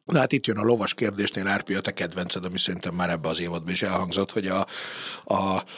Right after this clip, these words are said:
mennyire nem gondolunk bele, hogy milyen szennyezettek voltak a városok annak idején, ugye a sok lócitromtól.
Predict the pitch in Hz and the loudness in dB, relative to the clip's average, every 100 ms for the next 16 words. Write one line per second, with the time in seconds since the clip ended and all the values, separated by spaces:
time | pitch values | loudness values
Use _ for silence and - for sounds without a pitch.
0 | - - - 180 202 139 117 117 113 110 | -16 -6 0 2 4 4 4 4 4 4
1 | 107 107 110 110 113 113 113 113 117 113 | 4 6 6 6 6 4 6 4 4 4
2 | 113 110 104 107 - 117 120 107 110 110 | 4 2 2 2 2 2 4 2 4 2
3 | 90 85 95 - - 95 101 113 98 98 | 2 2 2 0 0 0 0 0 2 0
4 | 98 101 98 95 107 - 85 - 92 90 | 0 0 0 2 0 0 0 -2 -2 -6
5 | 85 95 | -4 -2